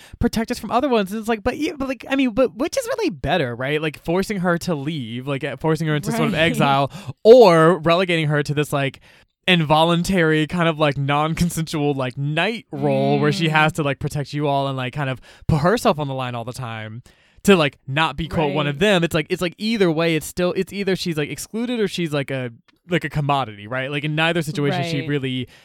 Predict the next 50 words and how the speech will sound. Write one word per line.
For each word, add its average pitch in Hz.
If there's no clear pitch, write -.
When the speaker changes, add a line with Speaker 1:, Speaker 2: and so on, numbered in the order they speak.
Speaker 1:
just 156
Abby. 123
So 165
I 165
think 214
it's, 202
like, 147
it 202
was 196
funny 214
how 202
even 180
though 165
Jamie's 156
like, 156
"Oh, 233
yeah, 294
girl, 269
like, 240
caping 240
for 254
Abby," 247
it's 247
like, 214
"Well, 214
girl, 233
you 240
didn't 311
really 330
provide, 175
like, 165
a 139
good, 139
like, 123
alternative." 120
Like, 123
I 127
mean, 131
you 135
kinda 170
just, 196
like, 143
Speaker 2:
Right. 175
Speaker 1:
forced 156
her 170
into 156
this 147
sort 151
of, 151
like, 135